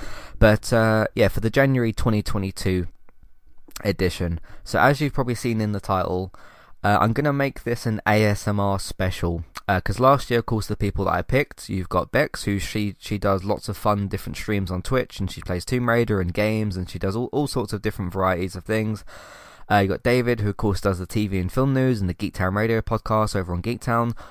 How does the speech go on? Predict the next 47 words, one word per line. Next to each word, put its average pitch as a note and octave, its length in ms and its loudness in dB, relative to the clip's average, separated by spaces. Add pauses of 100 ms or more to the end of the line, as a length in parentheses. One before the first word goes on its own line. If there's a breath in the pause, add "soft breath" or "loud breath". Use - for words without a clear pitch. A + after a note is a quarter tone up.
(140)
Laura, A#2 480 4
she A2+ 200 -2
used G#2+ 180 -2
to G#2+ 80 -4
stream, G#2 380 -2
like, F2+ 260 0
shooter B2+ 260 -2
games, A#2 460 0
so F#2 260 -2
things F#2+ 260 -4
like F2+ 140 -2
Apex G2+ 340 -4
Legends, G2+ 400 -2
Call G2+ 200 -4
of F#2 60 -6
Duty F#2 180 -2
Modern G2+ 260 -2
Warfare, G2 360 0
those G2 200 0
kind G2+ 160 -2
of F#2+ 60 -6
things. G2 360 -4 (440 loud breath)
And G2 240 2
Jim A2 460 0
does G2 520 0 (220)
just, G2 280 -6
like, F#2+ 180 0
random G2 380 0
cool F#2+ 300 0
little F#2 220 -4
videos, F#2 460 0
and F2+ 220 -2
he, F2+ 440 -6
uh, E2+ 320 -2
also F#2 280 -4
streams F#2 360 -4
on F2+ 140 -4
Twitch - 260 -2
as E2+ 120 -4
well F2 280 2 (720)
for - 100 0
different G2 260 0
video F#2+ 260 0
games. F#2 400 -2
He's G#2 140 0
very A#2+ 200 8
much, A2+ 340 2